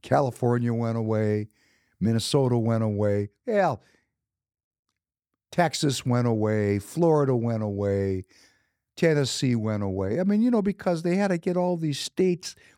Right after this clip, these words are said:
that were in Germany under the Nazi control. So they just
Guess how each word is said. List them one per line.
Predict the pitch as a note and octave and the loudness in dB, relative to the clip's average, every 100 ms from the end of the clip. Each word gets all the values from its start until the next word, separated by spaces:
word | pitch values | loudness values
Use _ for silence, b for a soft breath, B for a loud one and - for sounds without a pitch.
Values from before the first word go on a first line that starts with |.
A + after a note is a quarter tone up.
| _ | _
that | C#3 | 0
were | D3 D3 | 2 2
in | C#3 | 0
Germany | G3+ A#3 G#3 D3 | 0 0 2 0
under | C#3+ C3+ | 0 0
the | C3 | 0
Nazi | C#3+ D3+ - C#3+ | 0 -2 -2 -6
control. | - D#3 - F#3+ A3 C3+ B B | -4 -4 -2 0 0 -2 B B
So | - - | -8 0
they | A3+ A3+ | 2 2
just | A3 A3+ - | 0 -2 -4